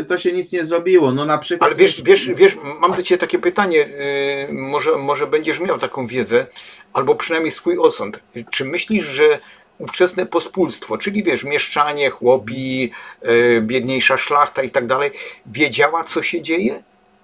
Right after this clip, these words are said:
Speaker 1: Mnie się wydaje, że nie. To była na
Speaker 2: Mhm.
Speaker 1: zasadzie, to tak samo jak w tej chwili. Dzisiaj na przykład była dyskusja o Dworczyku. I,
Speaker 2: Mhm.
Speaker 1: i mu-, I, i na przykład Dworczyk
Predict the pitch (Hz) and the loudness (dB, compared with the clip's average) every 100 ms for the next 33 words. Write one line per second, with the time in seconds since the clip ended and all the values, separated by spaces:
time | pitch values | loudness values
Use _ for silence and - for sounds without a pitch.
0 | _ _ _ _ _ - 240 262 240 247 | _ _ _ _ _ -4 -2 0 2 4
1 | 240 233 247 247 180 101 85 87 - 131 | 4 4 0 0 0 -2 -4 -8 -14 -20
2 | - _ _ 208 214 247 240 226 233 233 | -20 _ _ -4 2 2 2 0 -2 0
3 | 226 214 226 226 220 - _ 233 226 220 | 0 2 0 0 -4 -10 _ -8 -6 -6
4 | 226 226 - - 403 - 143 117 104 - | -4 -4 -6 -2 -2 0 -2 -2 -4 -8
5 | _ 131 165 226 233 208 202 - 214 214 | _ -10 -8 -4 -2 -2 -4 -4 -4 -2
6 | 190 190 196 185 185 208 190 196 180 180 | -2 -2 -4 -4 -6 -4 -4 -4 -4 -4
7 | 185 - 180 135 92 90 87 _ _ _ | -6 -4 -6 -6 -10 -12 -14 _ _ _
8 | _ _ _ - - 269 - 190 175 196 | _ _ _ -10 -8 -8 -10 -10 -8 -6
9 | 370 _ _ _ - 190 185 196 190 180 | -8 _ _ _ -14 -12 -10 -8 -6 -4
10 | 202 175 156 196 214 - 104 | -2 0 2 2 0 2 0